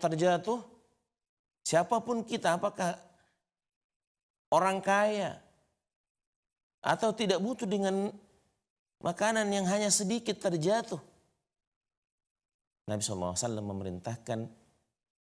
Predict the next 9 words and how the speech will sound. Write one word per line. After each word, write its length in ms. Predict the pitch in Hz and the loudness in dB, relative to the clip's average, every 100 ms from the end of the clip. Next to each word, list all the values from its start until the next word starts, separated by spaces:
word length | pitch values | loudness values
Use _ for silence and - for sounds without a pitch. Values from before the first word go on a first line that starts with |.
| _ _ | _ _
kita 400 | 117 120 110 87 | -8 -2 -2 -2
agar 480 | 101 113 117 117 113 - _ _ _ - | -2 -2 -2 -4 -10 -18 _ _ _ -10
memungut, 560 | 104 107 135 147 143 - _ _ 104 | -4 -2 -2 -2 -4 -10 _ _ -6
mengambil 480 | 107 117 139 117 | -4 -2 -2 -2
makanan 560 | 107 101 131 127 110 104 | -2 -4 -4 -4 -2 -4
yang 160 | 98 95 | -6 -8
terjatuh, 560 | 101 90 110 135 - | -8 -6 -6 -8 -10
kemudian 480 | 110 101 98 117 110 | -8 -6 -4 -4 -4
membersihkannya. 880 | 98 90 90 - 98 - 95 113 | -6 -6 -6 -8 -8 -6 -6 -6